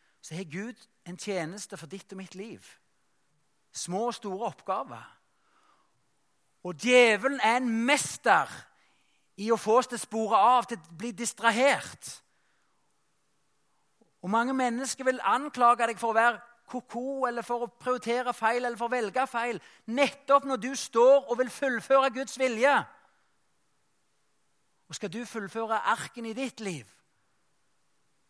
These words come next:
Skal du stå løpet ut for Gud? Skal du gjøre den tjenesten som han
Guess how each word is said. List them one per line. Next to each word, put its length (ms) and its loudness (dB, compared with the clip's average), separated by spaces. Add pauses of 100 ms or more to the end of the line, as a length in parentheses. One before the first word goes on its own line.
(360)
Skal 220 -2
du 100 -4
stå 240 4
løpet 460 8
ut 100 -10
for 160 0
Gud? 300 -2
Skal 180 0
du 80 -4
gjøre 220 4
den 100 -4
tjenesten 500 2
som 140 -4
han 240 -4